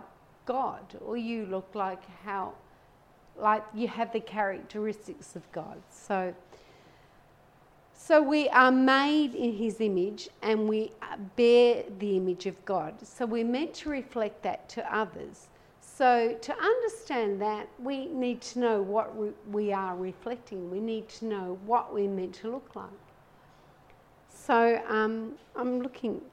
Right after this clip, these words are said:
at these slides, trying to keep myself up with them. So there's so much to know about the character of God, and it's, it would take years, and we still wouldn't get there. Like, it's impossible to comprehend the fullness and the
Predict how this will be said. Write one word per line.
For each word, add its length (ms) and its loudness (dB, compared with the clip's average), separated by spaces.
at 240 -10
these 280 -4
slides, 580 -2
trying 320 -4
to 80 -14
keep 240 -4
myself 420 -4
up 260 -4
with 120 -4
them. 200 -6
So 420 2
there's 160 -2
so 360 0
much 600 0
to 140 -14
know 380 2
about 340 -2
the 80 -10
character 560 -8
of 120 -16
God, 340 -2
and 220 -4
it's, 320 -18
it 240 -6
would 160 -8
take 300 -4
years, 420 -4
and 160 -2
we 80 0
still 280 -6
wouldn't 300 -4
get 200 -8
there. 340 -6
Like, 200 -8
it's 200 -6
impossible 960 -6
to 140 -10
comprehend 880 2
the 100 -4
fullness 640 0
and 140 0
the 100 0